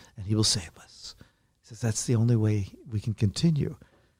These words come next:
And then I thought, "Well, okay, you know, I think that might have happened with Obama w-, in the sense of hope in the beginning." I mean, people may have not,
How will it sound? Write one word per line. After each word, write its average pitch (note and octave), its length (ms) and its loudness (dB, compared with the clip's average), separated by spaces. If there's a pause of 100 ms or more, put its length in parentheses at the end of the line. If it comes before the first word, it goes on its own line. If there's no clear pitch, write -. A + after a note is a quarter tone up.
(360)
And G#2+ 120 -12
then A#2+ 120 2
I B2 140 4
thought, A#2 320 4
"Well, B2 420 4
okay, A#2+ 320 2
you C3 120 2
know, B2+ 120 6
I B2 100 8
think B2 200 4
that A#2+ 120 4
might A#2+ 160 8
have A2+ 120 6
happened A#2 400 8
with G#2 240 4
Obama G2+ 680 6
w-, C#3 180 -2 (100)
in G2+ 160 4
the G2+ 80 -2
sense G#2+ 300 0
of F#2+ 80 -8
hope A#2+ 360 4 (600)
in A#2 80 -12
the A2+ 60 -8
beginning." C#3+ 640 4
I F2+ 80 4
mean, G#2+ 180 2
people A#2 320 0
may A2 180 8
have G#2 180 2
not, A2 200 0